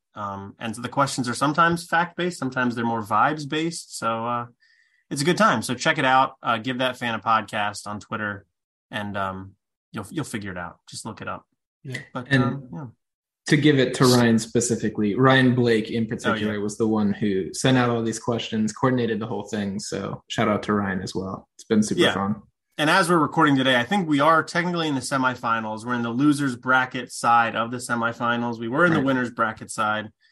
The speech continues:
Speaker 1: Um, we're still waiting on getting that, that semifinal scheduled. But if we win, we'll go into the final and, uh, see how it goes. But, uh, either way, it's been a good showing.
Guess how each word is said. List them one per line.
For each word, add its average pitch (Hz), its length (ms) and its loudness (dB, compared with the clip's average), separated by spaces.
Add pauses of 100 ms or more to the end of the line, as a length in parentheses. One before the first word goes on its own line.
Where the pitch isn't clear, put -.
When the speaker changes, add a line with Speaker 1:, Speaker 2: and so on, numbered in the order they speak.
(220)
Speaker 1:
Um, 113 420 2
we're 135 120 -2
still 156 260 2
waiting 135 260 2
on 117 220 0
getting 120 220 -2
that, 113 220 -4 (120)
that 117 180 -4
semifinal 113 540 -2
scheduled. 110 560 -4
But 110 180 -2
if 120 140 -4
we 123 100 2
win, 185 440 2 (100)
we'll 123 80 -4
go 123 160 0
into 117 120 -2
the 110 100 -8
final 143 480 0
and, 113 240 -2
uh, 117 220 -2 (640)
see - 180 -8
how 127 80 0
it 120 80 -6
goes. 131 420 -6 (100)
But, 110 280 -8
uh, 110 180 -2
either 160 240 4
way, 139 160 4
it's 135 140 -6
been 147 120 2
a 143 40 2
good 131 160 0
showing. 117 500 -2